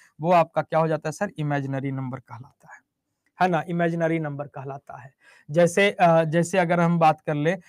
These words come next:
तो जैसे अगर हम बात कर लें कि सर, अ, ये क्या हो जाएगा? under root एक हो जाएगा, आयोटा हो जाएगा, आयोटा हो जाएगा, इस, इस सबको हम क्या कर सकते हैं सर? नंबर लाइन पे नहीं लिख सकते हैं, नंबर लाइन पे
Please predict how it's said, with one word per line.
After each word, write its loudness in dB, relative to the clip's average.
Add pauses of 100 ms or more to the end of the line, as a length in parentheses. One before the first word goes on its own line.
(140)
तो -6
जैसे -2
अगर 0
हम 0
बात 2
कर -6
लें -4
कि -8
सर, -4
अ, -2
ये -2
क्या -2
हो 0
जाएगा? -2
under -2
root -6
एक -4
हो -2
जाएगा, -2
आयोटा -2
हो -2
जाएगा, -4 (380)
आयोटा 0
हो 0
जाएगा, -6
इस, -6 (200)
इस -8
सबको -6
हम -4
क्या 0
कर -4
सकते -8
हैं -2
सर? -2 (360)
नंबर 4
लाइन 2
पे -6
नहीं -2
लिख -4
सकते -20
हैं, -20 (420)
नंबर 2
लाइन 4
पे 2